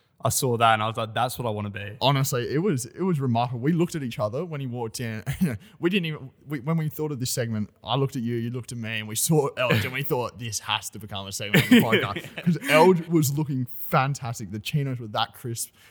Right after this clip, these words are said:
Speaker 2: And then, oh, it looked like something out of A F L X when they,
Speaker 1: I know,
Speaker 2: when they were
Speaker 1: I
Speaker 2: walking
Speaker 1: love
Speaker 2: in.
Speaker 1: <laughs> Good reference. I love that. But, um, yeah, so boys, come kitted out in your finest gear. Obviously still with respect to the King's gear, but come kitted out in your finest gear and you might end up here.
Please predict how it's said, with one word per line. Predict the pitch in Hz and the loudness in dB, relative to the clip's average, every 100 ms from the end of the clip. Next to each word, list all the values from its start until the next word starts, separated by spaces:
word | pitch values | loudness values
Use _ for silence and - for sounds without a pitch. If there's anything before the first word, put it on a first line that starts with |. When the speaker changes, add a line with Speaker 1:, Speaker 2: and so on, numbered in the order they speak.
| _ | _
Speaker 2:
And | - | -6
then, | 120 110 104 - - | -4 -2 -6 -8 -6
oh, | 101 | -4
it | 123 | -4
looked | - | -6
like | 113 | -6
something | 123 113 | -4 -4
out | 104 | -4
of | - | -6
A | 101 | -6
F | 107 | -4
L | 98 87 | -4 -2
X | 120 - 117 | -4 -4 -2
when | 104 | -2
they, | 92 | 0
Speaker 1:
I | 101 101 98 | 0 0 0
know, | 95 | 0
Speaker 2:
when | |
they | |
were | |
Speaker 1:
I | 104 | -2
Speaker 2:
walking | 104 110 110 - 135 | -2 -2 0 0 -2
Speaker 1:
love | 135 - 147 - 240 | -6 -6 -10 -10 -14
Speaker 2:
in. | 277 208 | -12 -12
Speaker 1:
<laughs> | _ | _
Good | 131 120 | -14 -6
reference. | 120 123 113 | -6 -8 -8
I | 120 | -4
love | 120 127 120 | 0 0 0
that. | 120 123 - | -2 -2 -4
But, | 127 | 0
um, | 127 127 123 | 2 4 6
yeah, | 139 127 | 6 4
so | - 135 135 135 | 4 2 2 0
boys, | 131 139 131 98 - - _ _ _ _ _ _ _ | 0 2 2 2 -8 -16 _ _ _ _ _ _ _
come | - 131 135 | 0 2 2
kitted | - 139 120 | 2 0 2
out | 117 113 107 - - | 4 4 0 -6 -6
in | |
your | 120 - - | -6 -6 -4
finest | 113 117 110 - | -2 -2 -4 -6
gear. | 107 98 117 143 _ _ - | -6 -4 -4 -6 _ _ -14
Obviously | 135 127 135 117 | -8 -6 -4 -6
still | - 120 | -4 -6
with | 113 113 | -6 -10
respect | 107 - 107 101 | -12 -10 -12 -14
to | |
the | 107 | -18
King's | - 107 104 | -12 -10 -10
gear, | 104 120 | -8 -8
but | 135 104 | -6 -8
come | 127 117 | -6 -6
kitted | - 120 110 | -6 -6 -6
out | 110 | -6
in | |
your | 110 | -8
finest | - 120 113 - | 0 0 0 -4
gear | 117 117 | -4 -2
and | 120 | 0
you | 117 | 2
might | 113 120 - | 2 2 -2
end | 123 117 | -2 -2
up | 101 | -2
here. | 113 107 | -2 -2